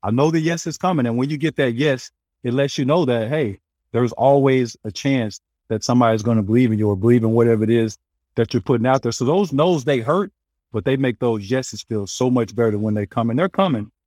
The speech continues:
And, you know, you mentioned, you mentioned another thing. Like, for me, I applied for a, a couple of jobs, you know, during my time. I applied for jobs at Amazon. I remember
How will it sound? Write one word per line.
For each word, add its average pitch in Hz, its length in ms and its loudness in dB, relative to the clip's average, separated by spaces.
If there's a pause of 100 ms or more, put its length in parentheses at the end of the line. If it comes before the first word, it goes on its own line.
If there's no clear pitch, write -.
(220)
And, 127 220 0
you 151 60 4
know, 156 120 4
you 160 160 0
mentioned, 147 440 -2 (400)
you 147 140 -2
mentioned 156 320 -4
another 147 280 0
thing. 123 140 -2
Like, 123 180 -2
for 123 100 -6
me, 151 260 0 (440)
I 170 140 2
applied 156 480 0
for 156 180 0
a, 139 60 -4 (120)
a 127 60 -8
couple 165 280 -4
of 131 60 -4
jobs, 139 640 -2
you 120 140 -2
know, 120 160 2
during 120 240 0
my 113 120 2
time. 113 320 0
I 120 100 2
applied 139 340 2
for 127 80 -8
jobs 135 340 4
at 131 100 0
Amazon. 113 500 0
I 110 80 -2
remember 131 360 0